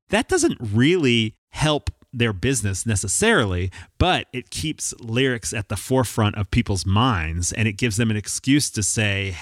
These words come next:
"Look, we really do, uh, have our finger on the pulse of everything lyrics, and it's because we have these legal relationships and this licensing ability, and, and we're building on this other layer of metadata about lyrics that then become, uh, additional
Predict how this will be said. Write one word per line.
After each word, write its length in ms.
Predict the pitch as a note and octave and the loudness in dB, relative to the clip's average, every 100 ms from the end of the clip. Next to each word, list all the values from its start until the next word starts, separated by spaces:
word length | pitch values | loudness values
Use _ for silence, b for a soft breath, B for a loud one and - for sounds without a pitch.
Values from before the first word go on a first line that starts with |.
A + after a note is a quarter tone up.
| B | B
"Look, 400 | - C3 A#2+ - | 2 2 2 -4
we 300 | A#2 A2+ B2+ | -4 2 2
really 300 | A2+ C3 A#2+ | 4 2 2
do, 560 | F#2+ F2 B2 A#2+ G#2 F#2+ - | 2 2 4 4 2 0 -2
uh, 220 | G#2 G2 | 0 0
have 220 | - A#2 | 0 -2
our 80 | G#2 | -2
finger 280 | - A2+ F#2+ | -2 0 0
on 80 | F#2+ | -2
the 80 | |
pulse 260 | - A#2+ G#2+ | -4 -2 -2
of 100 | G#2+ - | -4 -6
everything 400 | F#2+ G2 F#2+ F2+ | -4 -2 -4 -2
lyrics, 400 | F#2+ F2+ F2+ - | -2 -2 -6 -4
and 140 | G2+ | -2
it's 120 | G2+ | -2
because 460 | - A2+ - A#2+ F#2+ | -2 -4 0 0 2
we 140 | G2+ | 0
have 180 | G2 F#2+ | 0 0
these 300 | G#2 F2+ F#2+ | -2 -4 -2
legal 460 | A2 G#2 G#2+ G2+ G2 G2+ | -2 2 2 2 0 2
relationships 920 | A2+ A2 A#2+ - G2+ - F#2+ - G#2 | 2 2 0 0 -2 -2 -4 -4 -4
and 160 | G2 | -2
this 180 | F#2 - | -2 -4
licensing 520 | A2 A#2 - A2 G#2+ | -2 -2 -2 -4 -4
ability, 480 | F#2 A2+ C3+ B2+ G#2 | -2 2 2 2 2
and, 260 | F#2+ G#2 A2 | 0 -2 -2
and 240 | G2+ G2+ | 0 0
we're 60 | F#2+ | 0
building 380 | F#2 A#2 A2 G#2 | 2 2 4 2
on 140 | G#2 | 2
this 180 | G2+ - | 2 2
other 240 | A#2+ A2 | 2 2
layer 240 | G#2+ G2+ F#2 | 2 0 -4
of 140 | F2+ | -6
metadata 520 | - A#2+ A#2 G#2+ G#2+ A2 | -2 -2 -2 -4 -4 -4
about 400 | G#2+ G#2+ A#2 A2 | -2 -2 -4 -4
lyrics 480 | G#2+ D#3 A2+ - - | -2 0 0 -4 -10
that 120 | G#2 | -8
then 160 | B2+ A2+ | -6 -6
become, 460 | G#2 - G2 F#2+ - | -6 -4 -2 -4 -8
uh, 160 | - - | -16 -6
additional 640 | A2+ G2 G3 C4 C3+ F2+ | 0 2 2 2 0 -2